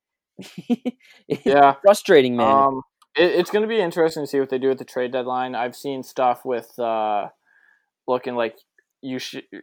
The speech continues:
Speaker 2: Ur-, is it Urshela?
Speaker 1: Oh, yeah,
Speaker 2: At
Speaker 1: Gio
Speaker 2: second
Speaker 1: Urshela?
Speaker 2: base?
Speaker 1: Ur-,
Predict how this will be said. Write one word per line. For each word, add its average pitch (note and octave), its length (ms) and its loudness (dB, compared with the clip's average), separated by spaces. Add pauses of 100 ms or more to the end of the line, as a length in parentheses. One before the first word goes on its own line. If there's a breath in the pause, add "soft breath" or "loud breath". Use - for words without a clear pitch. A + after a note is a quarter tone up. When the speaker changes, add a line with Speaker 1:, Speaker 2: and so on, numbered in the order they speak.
(160)
Speaker 2:
Ur-, C#3 260 -4 (200)
is C#3+ 140 -4
it B2 100 -6
Urshela? D#3+ 600 -2 (560)
Speaker 1:
Oh, D#3 220 6
yeah, C#3 200 6
Speaker 2:
At - 140 -6
Speaker 1:
Gio C3+ 300 2
Speaker 2:
second - 0 -
Speaker 1:
Urshela? D3 280 2
Speaker 2:
base? - 120 0 (280)
Speaker 1:
Ur-, A#2+ 200 -6